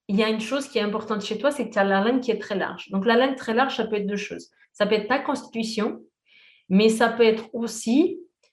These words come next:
euh, qu'il y a eu une inflammation et que du coup, le tube digestif,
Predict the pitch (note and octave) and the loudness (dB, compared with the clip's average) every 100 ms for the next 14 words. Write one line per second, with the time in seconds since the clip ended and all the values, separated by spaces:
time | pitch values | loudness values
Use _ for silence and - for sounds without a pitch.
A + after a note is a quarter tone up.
0 | _ _ - G3+ G3+ G3 G3 - - A3+ | _ _ 0 4 8 8 6 0 -2 2
1 | A#3+ C4 C#4 C4 B3+ - A3+ A3 G3+ - | 4 4 4 2 2 0 -2 -2 -6 -4
2 | G3+ B3+ - _ _ _ _ _ _ _ | -4 -6 -12 _ _ _ _ _ _ _
3 | _ _ _ _ _ - A3 A#3 G#3 A3+ | _ _ _ _ _ -2 0 2 2 2
4 | - C4 B3 A#3+ - D4 C#4 B3+ B3+ - | 2 4 4 2 0 0 0 0 -2 -4
5 | B3+ - | -6 -6